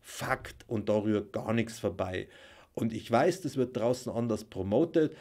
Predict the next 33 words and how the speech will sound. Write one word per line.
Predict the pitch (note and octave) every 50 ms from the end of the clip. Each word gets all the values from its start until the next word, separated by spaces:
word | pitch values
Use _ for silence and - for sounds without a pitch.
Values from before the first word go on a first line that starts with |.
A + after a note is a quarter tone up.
| - - -
aber | A2 G#2+ G#2+ G#2
deshalb | A2 A2+ A2+ - A2 F#2
meine | G2+ G2+ G#2+ A#2 A#2+ A#2
Worte | G#2+ A2 A2 G#2+ - G#2
hier | F#2+ A2+ A2 G2
an | F2+
der | - F#2
Stelle. | - - - A2 C3 C3+ A2
Ich | G#2+ - A2+
hab | G#2 G2+ - -
das | - G2 -
schon | - G2+ F#2+ F2+
sehr, | - - - - B2 A#2 A#2+ A#2
sehr | - A#2 G2
lange | G2 F#2 G2 A2 A2 G#2 G2
jetzt | G2 F#2+ G2 - -
selber | - G#2 G2 G2 G2+ G2+
miterlebt, | G#2 A2+ A2+ - - - F#2 F#2 F#2 G#2 C3 D#3+ - - - -
die, | B2 A2+ B2+ B2 A#2+ - -
das | G#2+ A2 -
ganze | - A#2+ A2+ A#2 - -
Business. | - - B2+ B2+ - - G2 F#2+
Wie | G2+ G2
gesagt, | G2+ F#2 G2 G2+ G2+ -
ich | F#2+ -
bin | G#2 G2 F#2+
jetzt | F2 - -
fast | G#2 G2+ - -
fünfzig. | - A2 A2+ A2+ - - - G#2 - - - - - - - - - - _ _
Und | - G#2 G2 F#2+ F#2 -
Lug | B2+ D3 G3+ A#3 A3+ - -
und | C#3+ C3 B2+ - -
Trug | A#2 B2+ E3+ A3+ A3+ A3+ - -